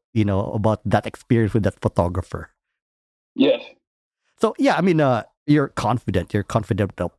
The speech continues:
Speaker 1: about your body. You're confident ab-, about your identity, right? So it's no big deal for you to really bear it all, no?
Speaker 2: Right.
Speaker 1: All right. So I'm just curious. So the first time that, you know, you disrobed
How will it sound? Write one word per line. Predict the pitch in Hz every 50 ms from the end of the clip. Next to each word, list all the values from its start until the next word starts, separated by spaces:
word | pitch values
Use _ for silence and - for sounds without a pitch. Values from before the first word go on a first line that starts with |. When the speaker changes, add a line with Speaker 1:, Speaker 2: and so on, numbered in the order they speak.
| _ -
Speaker 1:
about | 104 90 90 92 -
your | 98 85
body. | 107 - 190 185 175 160 170
You're | 165 135 113 101
confident | - - 104 92 92 92 90 90 92
ab-, | 98 - - _ - -
about | 101 90 87 90 - -
your | 95 82
identity, | 80 80 95 143 147 156 156 147 - - 147 139 139 139 - _
right? | - - 98 117 143 - -
So | - 131 123 - _ _ _ _ -
it's | - - -
no | 143 139 131 117
big | 101 98 123 120 104
deal | 104 117 113
for | - - - 98
you | 92 92 95 - -
to | 98 87
really | 85 85 104 104 90 90 87 85 - _ _ _ _ _ _ _ _ _
bear | 113 101 90 - 131 139 123
it | 113 -
all, | 98 95 85 76 - - - _ _ _ _ _ _ _ _ -
no? | - 87 110
Speaker 2:
Right. | - - 277 269 262 - - - -
Speaker 1:
All | 120 123 131
right. | 147 165 139 101 - _
So | _ - 143 131 120 - _ _ _ _ _ _ _ -
I'm | 113 139
just | 131 170 - -
curious. | - 165 156 139 120 104 87 76 87 120 - _ _ _ _ _ _ _ _ _ _ _ _ _ _ _
So | _ - 139
the | 135 127
first | - - 170 190 180 - -
time | - 180 175 165 147
that, | 135 127 - _ _
you | - 117 98
know, | 90 87
you | 98 104 101 98 - _ _ _ _ _ _ _ 110
disrobed | 98 98 - - - - 123 120 117 117 117 117 110 120 -